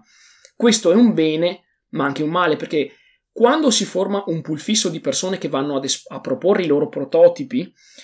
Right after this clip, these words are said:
che sono già passati per altri Idea G, hanno la mentalità già preparata per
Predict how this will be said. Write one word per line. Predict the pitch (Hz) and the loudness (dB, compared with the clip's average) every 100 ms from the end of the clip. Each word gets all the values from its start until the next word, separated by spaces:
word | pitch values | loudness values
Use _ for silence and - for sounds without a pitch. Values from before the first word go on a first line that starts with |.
| - _ | -20 _
che | 175 | -4
sono | - 175 151 | -2 -2 0
già | 247 277 | 2 2
passati | - 165 - 135 123 - 113 | 0 -2 -2 -2 -4 -10 -12
per | - 123 | -8 -4
altri | 143 175 165 | -2 0 -2
Idea | 139 147 196 | 0 2 2
G, | 139 143 - _ _ _ _ - | 0 -6 -6 _ _ _ _ -2
hanno | 226 190 170 127 - _ _ | 0 0 -2 -4 -6 _ _
la | 170 175 | -2 0
mentalità | 196 233 233 208 151 | 0 0 0 0 -2
già | 151 202 - | -2 -2 -2
preparata | - 165 - 202 151 147 - 214 220 - _ _ _ _ | -6 -6 -4 -4 -4 -10 -8 -6 -6 -10 _ _ _ _
per | 190 180 175 151 175 | 4 6 6 2 -6